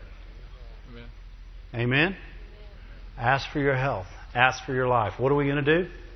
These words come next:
Speaker 2: Matthew four, or I'm sorry, Hebrews four,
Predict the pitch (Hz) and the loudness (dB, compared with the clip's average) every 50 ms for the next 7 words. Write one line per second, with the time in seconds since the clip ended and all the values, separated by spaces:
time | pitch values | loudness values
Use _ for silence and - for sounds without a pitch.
0 | - - - - - - - - - - - - - - - - - - 110 110 | -16 -16 -16 -16 -16 -16 -16 -16 -16 -16 -16 -16 -14 -14 -14 -14 -12 -6 0 2
1 | 120 123 - - 143 139 135 160 156 151 165 - 139 127 127 120 117 120 131 123 | 4 4 4 2 0 2 6 6 8 8 6 4 2 4 4 6 6 6 4 2
2 | - 123 120 123 131 139 135 135 147 151 139 - - 160 170 190 185 | 2 2 2 4 4 2 4 4 4 4 4 6 6 6 8 6 6